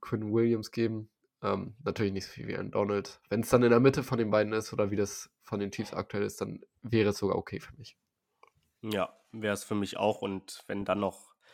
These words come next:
Speaker 2: ähm, die Chiefs dadurch vermeiden könnten, dass sie einen Linebacker einen dicken Vertrag geben, dann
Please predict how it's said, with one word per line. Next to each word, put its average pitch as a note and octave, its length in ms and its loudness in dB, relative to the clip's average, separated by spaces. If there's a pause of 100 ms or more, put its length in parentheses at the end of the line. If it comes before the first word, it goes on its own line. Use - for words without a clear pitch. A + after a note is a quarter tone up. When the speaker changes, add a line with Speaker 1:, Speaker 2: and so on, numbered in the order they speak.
(600)
Speaker 2:
ähm, G2 640 -4
die G#2+ 120 -8
Chiefs - 240 4
dadurch B2 280 6
vermeiden A#2 460 6
könnten, A2+ 400 0
dass G#2+ 180 0
sie G#2+ 140 -4
einen G2+ 120 -2
Linebacker G#2+ 460 2
einen G#2 100 0
dicken G#2 200 -4
Vertrag G2 480 -2
geben, F#2+ 260 -4
dann F#2+ 240 -4